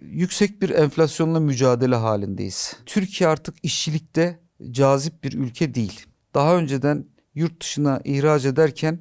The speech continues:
işçilik ve farklı bir takım avantajların faydasını sağlıyorduk ama işçilik avantajını artık kaybettik. İşçilik tarafındaki maliyet içerisinde yüzdemizi düşürmemiz için ne yapmamız lazım?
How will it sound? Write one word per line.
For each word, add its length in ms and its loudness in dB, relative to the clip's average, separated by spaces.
işçilik 760 -4
ve 240 2
farklı 380 -2
bir 60 -8
takım 420 -2
avantajların 1000 2
faydasını 580 0
sağlıyorduk 480 0
ama 220 0
işçilik 440 -4
avantajını 540 2
artık 280 -2
kaybettik. 760 -4
İşçilik 640 -4
tarafındaki 920 0
maliyet 480 4
içerisinde 360 -2
yüzdemizi 560 -2
düşürmemiz 560 -2
için 280 -4
ne 40 2
yapmamız 560 0
lazım? 380 0